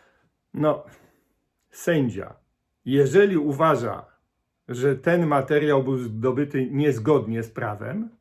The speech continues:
to powinien go nie uwzględnić i uniewinnić. Jeżeli skazał, to mówienie, że no owszem, skazałem <laughs> tych gości na ten,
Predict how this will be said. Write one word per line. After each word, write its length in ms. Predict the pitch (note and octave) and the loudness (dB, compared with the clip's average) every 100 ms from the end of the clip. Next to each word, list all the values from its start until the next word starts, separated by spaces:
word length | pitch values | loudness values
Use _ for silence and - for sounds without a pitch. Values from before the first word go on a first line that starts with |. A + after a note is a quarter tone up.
| _ _ _ _ _ _ | _ _ _ _ _ _
to 220 | E3+ E3+ | 4 4
powinien 760 | G3 A3 D#3+ D3 D3+ E3+ G3+ F#3+ | 6 4 4 0 0 0 -2 -2
go 140 | D#3 | 0
nie 220 | C#3 D#3+ F#3+ | 2 4 4
uwzględnić 800 | D3 C3+ A#2 B2 A#2+ F3 F#3+ | 2 -2 -2 -2 0 -2 -4
i 40 | A3 | -4
uniewinnić. 880 | A3+ A3+ G3 D3 G#2 - - - _ _ _ _ - | 0 2 0 0 -4 -8 -18 -20 _ _ _ _ -12
Jeżeli 580 | A2+ A#2 C#3 A#3 G#3 D3 | -6 -2 4 4 4 -2
skazał, 1040 | - - D#3+ D3+ C3+ A#2+ G#2+ D3 G3 A3 _ _ _ _ _ _ | -4 -2 2 2 2 -4 -2 -2 -6 -10 _ _ _ _ _ _
to 480 | - F#3+ F#3 D3 C#3 - _ | 4 6 6 4 0 -14 _
mówienie, 720 | D3+ E3 C#3 D#3+ G#3+ G#3+ F#3+ D3+ | -2 0 4 6 6 6 2 2
że 380 | D#3 D3+ C#3+ C3 | 2 4 4 4
no 100 | F#3+ | 2
owszem, 520 | E4+ - A3+ F3+ D#3 | 2 0 0 0 -2
skazałem 840 | - F3 E3 G3+ C4+ A#3+ A3 F#3 E3+ - G#3+ | -2 0 2 4 4 4 4 4 0 4 6
<laughs> 300 | F#3+ - F#3 | 6 4 0
tych 200 | G#3+ B2 | 0 4
gości 580 | F3 F#3+ F#3 - F#3+ | 6 6 4 -2 -4
na 240 | E3+ F3+ F3 | 0 2 2
ten, 320 | F3 E3 D3 | 0 0 -2